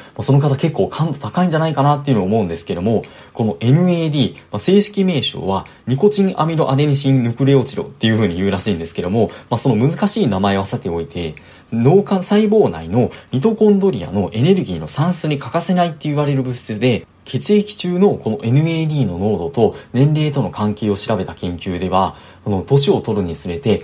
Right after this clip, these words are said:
このエヌエーディーの量がどんどん下がってくるっていうふうに言われていて、八十歳ぐらいを過ぎると、まあ、このエヌエーディーがほぼ限りなくゼロに近づくっていうふうにも言われたりしています。そしてこのエヌエーディ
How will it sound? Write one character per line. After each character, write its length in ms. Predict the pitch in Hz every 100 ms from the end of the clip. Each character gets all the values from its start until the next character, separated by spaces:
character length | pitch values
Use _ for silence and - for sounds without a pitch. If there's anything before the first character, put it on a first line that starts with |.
| -
こ 80 | 107
の 40 |
エ 60 | 120
ヌ 100 | 131
エ 140 | 147
ー 40 | 143
デ 60 | 143
ィ 40 |
ー 20 | 104
の 100 | 85
量 180 | 101
が 120 | - 80
ど 160 | 151
ん 80 | 196
ど 100 | 101
ん 60 | 80
下 160 | -
が 100 | 147
っ 80 | 180
て 120 | 156
く 100 | 139
る 60 | 107
っ 40 |
て 160 | - 110
い 40 |
う 20 |
ふ 20 | 98
う 20 |
に 40 |
言 80 | 85
わ 80 | 82
れ 80 | 85
て 100 | 90
い 120 | 82
て、 300 | - 110 82 - - -
八 260 | - 135 175
十 100 | 214
歳 300 | 202 185 185
ぐ 80 | 180
ら 80 | 104
い 60 |
を 40 | 85
過 140 | -
ぎ 100 | 90
る 120 | 80
と、 260 | 90 92 - -
ま 100 | 104
あ、 20 |
こ 100 | 131
の 100 | 107
エ 80 | 120
ヌ 120 | 131 170
エ 120 | 165
ー 40 |
デ 80 | 147
ィ 80 | 135
ー 20 |
が 80 | -
ほ 200 | - 208
ぼ 100 | 120
限 260 | - 113 180
り 60 |
な 120 | 185
く 120 | 147 82
ゼ 160 | 120
ロ 100 | 214
に 100 | 151
近 220 | 95 -
づ 120 | 151 -
く 100 | 160
っ 20 |
て 160 | -
い 60 | 220
う 20 |
ふ 40 | 233
う 40 |
に 80 | 202
も 80 | 107
言 80 |
わ 80 | 95
れ 80 | 90
た 80 | 117
り 80 | 104
し 80 |
て 80 | -
い 60 | 82
ま 140 | 80
す。 180 | - - _ _ _ _
そ 160 | - 131
し 80 | -
て 80 |
こ 120 | - 160
の 100 | -
エ 100 | 120
ヌ 160 | 160
エ 160 | 180 175
ー 40 |
デ 80 |
ィ 20 | 160